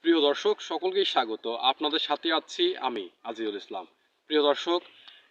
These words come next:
প্রতিটা মানুষ তার ভালোবাসার মানুষটিকে সারা জীবনের জন্য সঙ্গী করে পেতে তার কাছেই চলে যায়। ভালোবেসে পালিয়ে বিয়ে,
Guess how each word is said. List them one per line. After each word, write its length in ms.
প্রতিটা 340
মানুষ 560
তার 160
ভালোবাসার 600
মানুষটিকে 640
সারা 320
জীবনের 440
জন্য 280
সঙ্গী 240
করে 260
পেতে 340
তার 140
কাছেই 420
চলে 240
যায়। 140
ভালোবেসে 600
পালিয়ে 360
বিয়ে, 260